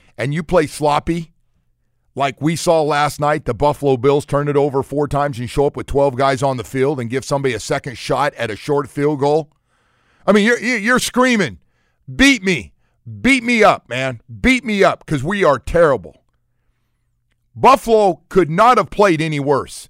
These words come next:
in that game. Give Denver four extra possessions, and then on top of it, as bad as you were, you were gonna get away with that game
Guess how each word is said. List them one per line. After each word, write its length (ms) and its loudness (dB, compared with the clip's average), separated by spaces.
in 140 -6
that 200 -6
game. 320 -8
Give 180 4
Denver 320 4
four 300 4
extra 340 2
possessions, 880 0
and 160 -2
then 180 4
on 160 6
top 320 4
of 160 0
it, 140 -8
as 200 -2
bad 400 2
as 180 -4
you 140 0
were, 340 4
you 180 -2
were 100 2
gonna 200 0
get 200 4
away 240 4
with 180 2
that 240 0
game 420 -2